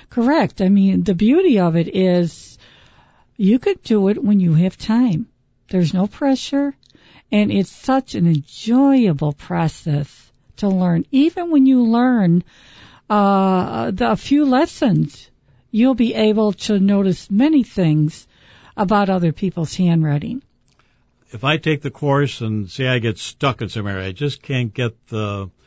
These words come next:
Speaker 2: what you talked about, the cumulative thinkers, I just can't get that. Can I personally contact you and talk to you about it?
Speaker 1: Absolutely. You can call me at any time. Uh, I have an email address as well. It is P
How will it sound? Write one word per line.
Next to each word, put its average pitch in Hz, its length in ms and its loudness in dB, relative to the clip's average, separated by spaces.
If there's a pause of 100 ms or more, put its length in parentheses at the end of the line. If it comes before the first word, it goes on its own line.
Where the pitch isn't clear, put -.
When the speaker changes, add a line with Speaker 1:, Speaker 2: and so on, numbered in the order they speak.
(220)
Speaker 2:
what 117 160 -12
you 113 60 -10
talked 120 280 -2
about, 110 260 -4
the 98 100 -10
cumulative 131 640 -2
thinkers, 127 480 -6
I 110 100 -6
just 123 240 -8
can't 123 260 -6
get 120 260 -8
that. 120 260 -4 (360)
Can 117 140 -4
I 127 140 2
personally 131 560 -4
contact 131 580 -8
you 135 220 -4
and 120 200 -8
talk 123 220 -6
to 208 60 0
you 214 60 2
about 226 140 0
it? 123 40 -4
Speaker 1:
Absolutely. 196 500 0
You 175 160 2
can 175 180 0
call 202 300 0
me 190 180 2
at 175 100 0
any 220 260 2
time. 214 640 0 (600)
Uh, 180 540 2
I 190 140 0
have 190 240 2
an 180 200 0
email 220 540 2
address 175 520 -2
as - 180 -4
well. 170 480 0 (580)
It 185 200 0
is 175 340 0 (300)
P 233 560 2